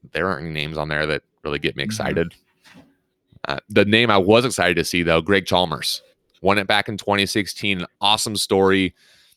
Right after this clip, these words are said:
Speaker 1: His first time back since twenty seventeen. He missed all of twenty nineteen. Uh, only made the cut in one of seven P G A tournaments this year. Always plays well a-, at the Barracuda. One of the reasons I'm excited to see him, though, in the tournament is I had him on my radio show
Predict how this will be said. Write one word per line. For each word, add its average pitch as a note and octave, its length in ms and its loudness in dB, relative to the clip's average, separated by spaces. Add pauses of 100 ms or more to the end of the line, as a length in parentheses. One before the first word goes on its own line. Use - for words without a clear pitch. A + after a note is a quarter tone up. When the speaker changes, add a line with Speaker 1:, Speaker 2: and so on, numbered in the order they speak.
(680)
Speaker 1:
His G#2+ 200 -2
first A#2+ 220 2
time G#2+ 200 0
back G2 220 2
since G2 180 -10
twenty G2 280 -6
seventeen. G2+ 680 -2
He G2 80 -8
missed F#2+ 320 -2
all G#2 200 6
of G2 100 4
twenty G2+ 260 -6
nineteen. F2+ 680 -2 (580)
Uh, E2+ 260 -2
only A#2+ 240 2
made A2+ 200 4
the G2+ 80 2
cut G#2+ 400 0
in F2+ 340 -2
one G#2+ 300 4
of G#2 140 0
seven G2+ 340 2
P G2+ 200 0
G F#2 160 2
A F#2 60 2
tournaments F#2+ 420 -4
this F2+ 180 -4
year. F2 240 0
Always G2+ 300 4
plays G2+ 260 2
well F#2 360 4 (260)
a-, - 60 -4
at F2+ 260 0
the F#2 80 -4
Barracuda. F2 760 0 (320)
One A2 160 -4
of G#2+ 40 -2
the G#2+ 40 0
reasons G2+ 220 0
I'm F#2 80 -4
excited F2+ 300 -2
to E2 60 -2
see A2+ 260 -2
him, F2+ 240 0
though, E2+ 280 2
in E2 80 -2
the D#2+ 60 -10
tournament E2+ 340 -2
is E2 140 0
I F2+ 140 0
had G#2 120 2
him F#2+ 100 -4
on F2+ 80 -2
my F2 80 0
radio E2 460 0
show D2+ 460 -2